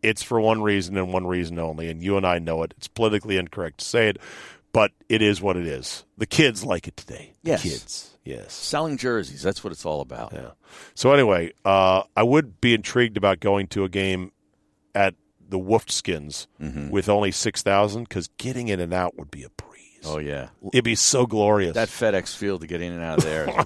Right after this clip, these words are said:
Speaker 2: awful.
Speaker 1: The fucking worst.
Speaker 2: I mean, it's not easy at Lincoln Financial
Speaker 1: <sighs>
Speaker 2: either. But
Speaker 1: All right.
Speaker 2: Yeah.
Speaker 1: Anything else we need to hit on here? Thank you for coming out on a Friday night. You didn't get into a fight with your wife. Eitan did.
Speaker 2: No.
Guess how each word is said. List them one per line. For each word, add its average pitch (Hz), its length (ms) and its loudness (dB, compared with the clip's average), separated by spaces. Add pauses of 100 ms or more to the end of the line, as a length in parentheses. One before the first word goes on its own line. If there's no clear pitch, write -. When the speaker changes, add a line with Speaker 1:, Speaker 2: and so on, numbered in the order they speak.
(120)
Speaker 2:
awful. 85 520 -4
Speaker 1:
The - 80 -14
fucking - 360 -8
worst. - 480 -8
Speaker 2:
I 98 60 -6
mean, 98 220 -4
it's - 140 -12
not 113 180 -2 (100)
easy 98 260 -4
at 85 80 -4
Lincoln 90 280 -10
Financial 76 580 -2
Speaker 1:
<sighs> - 0 -
Speaker 2:
either. 67 280 -6
But - 560 -8
Speaker 1:
All 113 100 6
right. 92 200 2 (120)
Speaker 2:
Yeah. - 80 -14
Speaker 1:
Anything 147 280 4
else 139 220 4
we 131 80 2
need 127 160 4
to 113 100 6
hit 113 220 6
on 104 160 4
here? 104 260 6 (100)
Thank 120 260 2
you 120 60 -4
for - 100 -14
coming 113 260 4
out 110 160 8
on 101 100 4
a 92 60 0
Friday 107 360 4
night. 101 280 4
You 123 240 2
didn't 143 160 6
get 107 160 4
into 95 180 0
a 85 60 2
fight 95 240 2
with 90 100 -4
your 87 120 -2
wife. 85 260 0
Eitan 98 460 2
did. 67 120 -6
Speaker 2:
No. 85 320 0